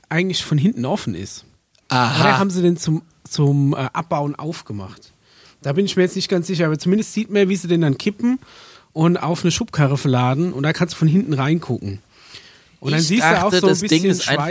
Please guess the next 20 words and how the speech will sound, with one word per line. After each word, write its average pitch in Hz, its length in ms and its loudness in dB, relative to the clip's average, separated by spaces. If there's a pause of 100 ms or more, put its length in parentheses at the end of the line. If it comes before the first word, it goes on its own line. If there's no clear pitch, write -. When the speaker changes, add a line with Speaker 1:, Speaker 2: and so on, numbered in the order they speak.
Speaker 1:
Schweißnägel. 135 260 -2
Speaker 3:
verschwunden. 147 480 2 (680)
Speaker 1:
Nee, 123 360 -2
nee, 160 220 -2
die 135 120 -2
haben 131 80 -4
das 131 140 -8
abgebaut. 117 480 -8 (300)
Da, 143 180 0
das 165 260 -4
ist 247 160 -2
ein, 185 240 4
ein 151 220 -4
TikTok-Video. 185 960 2
Speaker 3:
<laughs> - 60 -2 (880)
Speaker 1:
Da 147 80 -10
gibt's - 240 -8
ein 190 80 -12
TikTok-Video, 190 1160 -6
ähm, 151 520 -4